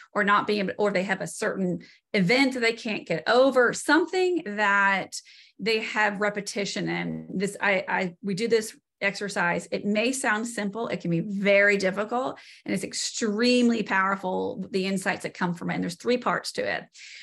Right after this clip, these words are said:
So there's an issue at hand. They're always fighting over this one thing. So I had them get out a piece of paper, and I set the timer for three minutes. You have three minutes to do the first thing, and that is you have three minutes to write your side, your perspective.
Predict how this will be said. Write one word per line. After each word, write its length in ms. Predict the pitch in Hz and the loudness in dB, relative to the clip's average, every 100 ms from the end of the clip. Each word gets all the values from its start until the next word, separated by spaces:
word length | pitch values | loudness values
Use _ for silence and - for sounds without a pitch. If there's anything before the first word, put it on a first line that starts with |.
| - | -12
So 200 | - 247 | 0 4
there's 220 | 226 240 | 6 6
an 80 | 240 | 4
issue 260 | 240 240 247 | 4 4 4
at 100 | 233 | 4
hand. 280 | 202 180 190 | 0 -2 -2
They're 200 | 196 - | -2 2
always 360 | 226 233 226 | 4 4 2
fighting 320 | 226 208 202 | 0 0 0
over 140 | 202 190 | -4 -4
this 200 | 185 - | -6 -4
one 220 | 185 185 | -2 -2
thing. 420 | 185 170 - 240 - - | -4 -6 -6 -10 -12 -16
So 100 | - | 0
I 60 | 220 | 2
had 160 | 226 214 | 2 2
them 120 | 202 | 2
get 140 | 202 | 2
out 220 | 196 196 | 2 2
a 20 | 175 | -2
piece 240 | 220 220 | -4 -6
of 80 | - | -2
paper, 440 | 185 185 202 233 233 | -2 0 -4 -4 -2
and 180 | 190 | 0
I 220 | 180 196 190 | 2 2 0
set 380 | - - 214 | -2 0 0
the 80 | 233 | 0
timer 460 | 233 208 196 180 185 | -2 -2 0 -2 -8
for 260 | - 180 | -8 -8
three 360 | 175 - 196 196 | -8 -8 -2 0
minutes. 380 | 190 165 147 - | 2 0 -2 -4
You 80 | 175 | -6
have 100 | - | -6
three 380 | - 254 302 | -2 2 4
minutes 380 | 262 196 - - | 4 0 -2 -4
to 80 | 208 | -2
do 120 | 196 | 0
the 100 | 190 | -2
first 360 | 190 214 214 - | 0 2 2 0
thing, 180 | 196 175 | -2 -2
and 100 | 180 | 0
that 180 | 202 | 0
is 220 | 196 185 190 - - - - | 0 -4 -6 -20 -20 -16 -6
you 100 | 180 | -6
have 80 | |
three 180 | - 277 | -2 0
minutes 260 | 262 254 240 | 2 0 -2
to 120 | 208 | -4
write 280 | 180 190 180 | 0 0 0
your 340 | 180 208 220 | 0 2 0
side, 460 | 208 - - - - | -2 -4 -4 -6 -8
your 260 | 185 220 233 | 0 0 0
perspective. 720 | 233 - - - - - | -4 -8 -8 -10 -10 -10